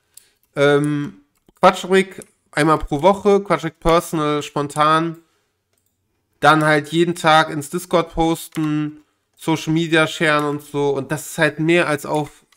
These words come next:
mehr als ausreichend, ehrlich gesagt. Mehr als ausreichend. Und dann habe ich natürlich noch mein Classic-Ding. Ich bin immer noch Gildenmeister,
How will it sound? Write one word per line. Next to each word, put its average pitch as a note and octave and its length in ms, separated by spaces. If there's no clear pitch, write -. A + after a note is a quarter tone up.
mehr G3 260
als F#3+ 160
ausreichend, C3+ 760
ehrlich G#2+ 260
gesagt. G#2 220
Mehr D3 260
als A#2+ 140
ausreichend. G#2 680
Und F3+ 100
dann F3+ 140
habe E3 220
ich F3 100
natürlich D#3 460
noch D#3 200
mein D#3 160
Classic-Ding. E3 640
Ich C#3 120
bin D#3 100
immer D3+ 220
noch D3 80
Gildenmeister, F3 880